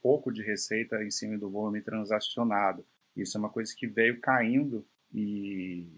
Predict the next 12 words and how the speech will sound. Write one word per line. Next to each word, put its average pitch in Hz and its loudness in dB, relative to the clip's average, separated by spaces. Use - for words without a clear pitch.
ao 131 10
longo 123 4
da, 104 2
do, 98 -8
dos 98 -10
últimos 104 -6
três, 110 4
quatro 104 -2
anos 120 -2
da 104 -2
empresa, 104 -4
e 120 2